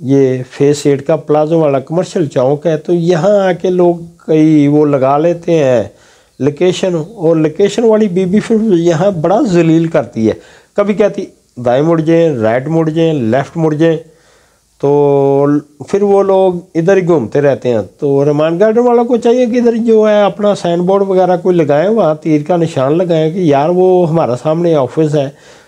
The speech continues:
तो लोग आसानी से आपके पास आ सकें। तो जिस तरह ये सामने बिल्कुल जाएंगे, ये plaza शुरू हो जाते हैं। जो एंड वाला plaza है ना, वो रहमान गार्डन वालों का है, तो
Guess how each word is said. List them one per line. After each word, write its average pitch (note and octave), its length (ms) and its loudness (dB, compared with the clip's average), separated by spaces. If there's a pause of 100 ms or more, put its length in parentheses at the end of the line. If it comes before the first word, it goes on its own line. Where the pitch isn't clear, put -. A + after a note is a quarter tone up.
(240)
तो A#2+ 580 2
लोग D3 420 0
आसानी D#3+ 400 -4
से D#3 540 0 (920)
आपके B2+ 480 -4
पास A#2+ 520 -2 (1040)
आ A2 180 0
सकें। F2 360 -10 (1120)
तो C#3 160 0
जिस D3 260 -4
तरह A3 100 2
ये A#3+ 220 2
सामने C4 480 -2
बिल्कुल A#3+ 380 -2
जाएंगे, G3+ 340 0
ये G#3+ 140 2
plaza F#3+ 420 0
शुरू A3+ 340 0
हो F3 100 2
जाते D3+ 280 -2
हैं। G3+ 80 -4
जो G#3+ 140 2
एंड G#3+ 240 -2
वाला A#3+ 200 2
plaza A3 360 0
है G#3+ 60 2
ना, G#3 80 0
वो G#3 460 2 (160)
रहमान F3 560 -2
गार्डन B2+ 280 -2
वालों A2+ 260 0
का F#2+ 140 -10
है, F2 200 -12 (520)
तो D#3 460 2